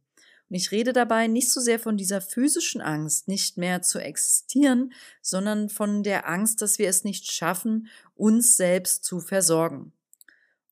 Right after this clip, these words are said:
Ähm, das Extremfallbild dafür wäre, du hast Angst,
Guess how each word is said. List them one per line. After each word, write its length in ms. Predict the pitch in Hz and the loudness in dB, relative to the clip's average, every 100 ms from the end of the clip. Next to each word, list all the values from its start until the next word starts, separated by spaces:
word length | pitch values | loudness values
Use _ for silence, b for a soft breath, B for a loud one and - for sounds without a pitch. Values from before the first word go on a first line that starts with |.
| _ - | _ -4
Ähm, 400 | 175 180 180 - | 0 0 -2 -2
das 220 | - 185 | 0 2
Extremfallbild 2250 | - - - - 262 320 208 143 151 - - 180 170 170 170 180 156 170 190 226 - _ - | 2 0 0 2 4 4 4 -2 -12 -16 -8 0 2 2 0 -10 -2 0 2 0 -6 _ -2
dafür 360 | 190 190 202 | 0 0 -2
wäre, 420 | 185 214 240 302 b b b _ _ _ _ _ _ _ | 2 2 2 -2 b b b _ _ _ _ _ _ _
du 140 | 196 | -2
hast 320 | 196 208 - 165 | 0 0 0 -2
Angst, 460 | 196 240 - - | 2 2 2 -2